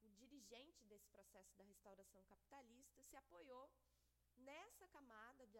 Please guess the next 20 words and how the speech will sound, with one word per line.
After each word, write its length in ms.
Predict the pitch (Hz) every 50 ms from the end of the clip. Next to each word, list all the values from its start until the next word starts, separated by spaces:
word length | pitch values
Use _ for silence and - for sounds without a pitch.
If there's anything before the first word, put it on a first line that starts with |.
| - - -
da 100 | 202 196
burocracia 1000 | 190 208 202 202 202 - 220 208 214 - - - - 220 214 226 247 277 302 370 - - - - - - - - - - - - - - - - - -
e 260 | 240 254 277 311 - - - - - -
se 80 | - 277
colocou 380 | - 294 285 285 294 - 277
como 260 | - - 277 277 285
seu 500 | 302 - - - 262 262 262 269 285 285 - - - - - -
representante, 1200 | - 269 - - 285 302 294 269 311 330 320 - - 262 254 254 269 285 - - - 330 320 359 - - - 226
né, 140 | 220 226 -
aprofundando 880 | - 247 - 320 330 359 392 - - 392 403 370 262 277 277 311 302 285
essa 220 | 277 - - 262
burocratização. 1040 | 233 220 247 247 254 - - 247 247 240 - - 262 269 302 - - - - 170 151 151 151 156 - - - - - - - - - - - - - - - - - - - - - -
E 160 | 320 330 370 -
lançou 600 | 339 320 320 349 392 - - - 294 285 294 320 -
a 100 | - 277
proposta 800 | - 294 269 277 - - 254 262 294 311 311 302 - - 262 226
do 160 | 202 202 247 262
socialismo 920 | - - 320 330 359 381 - - 311 294 247 247 269 294 311 302 277 277
num 160 | 269 269 269 269
só 180 | - - 262